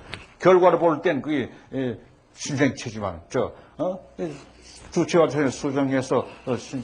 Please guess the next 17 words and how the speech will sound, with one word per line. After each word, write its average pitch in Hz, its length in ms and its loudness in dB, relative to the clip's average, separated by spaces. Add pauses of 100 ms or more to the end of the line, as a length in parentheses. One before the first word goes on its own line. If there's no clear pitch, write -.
신생체 117 520 -8
생긴다. 107 360 -6
그 160 220 -4 (200)
새로이 156 500 -2 (360)
창조한 131 400 -4
거라. 151 320 -2
이렇게, 131 160 -12 (120)
이렇게 147 180 -10
말할 165 220 -2
수 - 140 -18
있거든. 127 200 -8 (880)
어, 101 140 -6
그래서 175 540 4
창조의 147 640 -2
법칙은 117 420 -8
바로 117 260 -2
발전이다, 101 480 -8